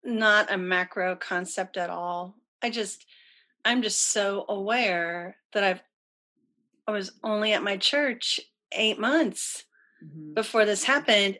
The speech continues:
Speaker 1: and now I've not been with them in person for two months. And I, I'm worried that when I see them again, because I chose such a personal style of online worship,
Speaker 2: Mm-hmm.
Speaker 1: they now feel like I've been sitting on a couch next to them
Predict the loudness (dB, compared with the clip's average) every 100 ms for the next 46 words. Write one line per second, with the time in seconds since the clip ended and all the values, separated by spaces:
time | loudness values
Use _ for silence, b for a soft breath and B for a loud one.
0 | -2 2 4 6 6 4 2 4 6 6
1 | 4 2 0 0 0 0 0 2 2 0
2 | -2 -6 -4 0 4 4 4 4 2 -2
3 | -2 -4 b b b b b _ _ _
4 | _ _ _ 2 4 4 2 -2 _ _
5 | -18 _ _ _ 6 8 10 10 8 8
6 | 6 6 6 6 6 6 6 6 6 4
7 | 2 2 0 -4 _ _ _ _ _ _
8 | -2 4 6 8 6 8 6 6 4 4
9 | 2 4 4 6 6 4 2 4 4 6
10 | 8 8 6 6 6 4 4 6 6 4
11 | -2 b b b -20 -16 0 6 10 10
12 | 8 4 6 8 8 6 4 2 2 2
13 | 2 2 2 0 0 2 4 4 2 2
14 | 0 -4 -4 -2 0 -2 -6